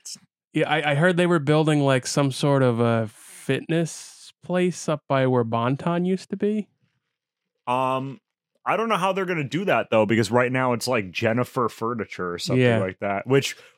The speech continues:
Speaker 1: by the way, when I went in there yesterday, I looked at the label way too fast, and for some reason I thought it said free furniture, and I was like, <laughs> "Wow, it's really come to this."
Speaker 2: Yeah.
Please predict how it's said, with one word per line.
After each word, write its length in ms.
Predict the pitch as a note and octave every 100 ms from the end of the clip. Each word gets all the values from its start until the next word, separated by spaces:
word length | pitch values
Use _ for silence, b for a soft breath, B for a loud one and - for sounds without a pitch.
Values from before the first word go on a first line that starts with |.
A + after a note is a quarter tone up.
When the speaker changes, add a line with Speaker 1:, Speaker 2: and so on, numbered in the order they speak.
| _ -
Speaker 1:
by 200 | F3+ G#3
the 100 | F#3+
way, 160 | F3+
when 160 | D#3+ D3+
I 120 | F3+
went 200 | F#3+ F3+
in 140 | D#3+
there 180 | D3 D3+
yesterday, 500 | C3 C3+ - D#3 E3
I 100 | C#3+ C3+
looked 260 | D3 D3+
at 100 | D3+
the 100 | C#3+
label 520 | B2 B2+ C3+ C3 B2
way 220 | G#2 A2+ A#2+
too 240 | - B2+
fast, 500 | - A2+ A#2 C#3 -
and 120 | B2
for 100 | B2
some 240 | - B2+ B2+
reason 260 | C3 A#2+ A2+
I 80 | G#2
thought 200 | A#2+ A#2
it 80 |
said 180 | - G2
free 520 | - - A2 A#2+ B2+
furniture, 840 | B2 A2 G#2 A2+ B2+ D#3+ D#3+ E3 -
and 120 | -
I 80 | A#2
was 160 | B2
like, 180 | C#3 C3
<laughs> 0 |
"Wow, 320 | C3+ A#2+ B2+
it's 180 | C#3+ -
really 300 | A#2+ C3+ C3+
come 320 | - C#3 C#3+
to 80 | B2+
this." 300 | A2+ A2 -
Speaker 2:
Yeah. 420 | C3+ A#2+ A#2 A2+